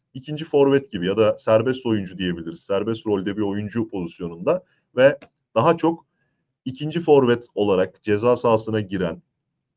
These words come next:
preste, baskıda hemen Icardi'nin yanında olan bir rolde.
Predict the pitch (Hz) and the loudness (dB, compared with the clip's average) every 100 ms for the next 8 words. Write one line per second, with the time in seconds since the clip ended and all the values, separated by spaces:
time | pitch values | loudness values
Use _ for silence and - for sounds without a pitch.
0 | _ 113 113 113 123 113 113 113 113 117 | _ -2 -2 0 0 4 2 0 -2 0
1 | 117 113 117 113 110 113 110 110 110 110 | 0 0 -4 -4 0 2 2 2 -2 -2
2 | 107 110 117 104 113 175 _ _ _ _ | -2 -2 0 2 2 0 _ _ _ _
3 | - 143 165 127 135 139 104 127 | -10 -8 -6 0 2 2 0 -2